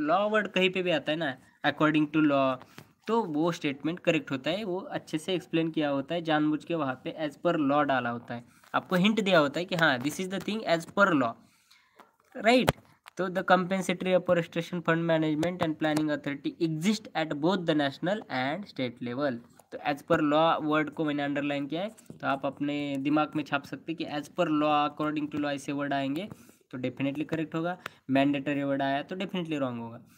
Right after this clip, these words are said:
तो ये भी चीज़ मैं करूँगा कि, कि मतलब कि जो, जो ये है ना, कौन से वर्ड और के, वो पीडीएफ़ भी मैं बनाऊँगा, तो वो भी आपके साथ शेयर करूँगा। तो उसका,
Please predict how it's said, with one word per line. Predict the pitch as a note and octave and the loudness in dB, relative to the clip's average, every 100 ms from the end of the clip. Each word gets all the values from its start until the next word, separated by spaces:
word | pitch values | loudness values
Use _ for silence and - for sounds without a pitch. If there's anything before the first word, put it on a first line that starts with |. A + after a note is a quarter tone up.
| _ E3+ | _ 0
तो | |
ये | F#3 G#3 | 2 2
भी | A#3 | -2
चीज़ | A#3 G#3+ | -2 -2
मैं | A3 | -4
करूँगा | G#3 G#3 G3+ G#3+ | -2 -4 -2 -2
कि, | A3 A3+ G3+ | -2 -8 -2
कि | F#3+ F3 | 0 0
मतलब | E3+ F3 F3+ | 0 -2 -4
कि | F#3 | -6
जो, | F3+ F3+ F3+ | -2 0 0
जो | G3 F#3 - _ _ - _ _ - | 0 -4 -8 _ _ -20 _ _ 0
ये | F3+ | 4
है | G3+ F#3+ | 4 4
ना, | A3 G3 - _ _ - | 2 -2 -6 _ _ -14
कौन | C#3 F#3+ G#3+ | -2 2 2
से | G#3 | 2
वर्ड | G3+ G3 F#3 | 4 4 4
और | F#3 | 4
के, | F3 F3+ F3+ | 2 0 2
वो | F3+ F#3 F3+ | 0 0 0
पीडीएफ़ | F3+ F3 F3 | 0 0 0
भी | E3+ | 0
मैं | F3 F3 E3 - | 0 -2 -4 -2
बनाऊँगा, | D3+ D3+ D3+ E3+ A3+ | 0 2 0 -2 -6
तो | - D3 | -6 -6
वो | C#3+ | -4
भी | C#3+ | -4
आपके | C3+ C#3+ | -4 -6
साथ | D3 C3 | -10 -8
शेयर | - C#3 | -6 -6
करूँगा। | C3+ B2 B2 | -4 -6 -6
तो | C#3 | -6
उसका, | D3+ - - F3 | -6 -4 0 2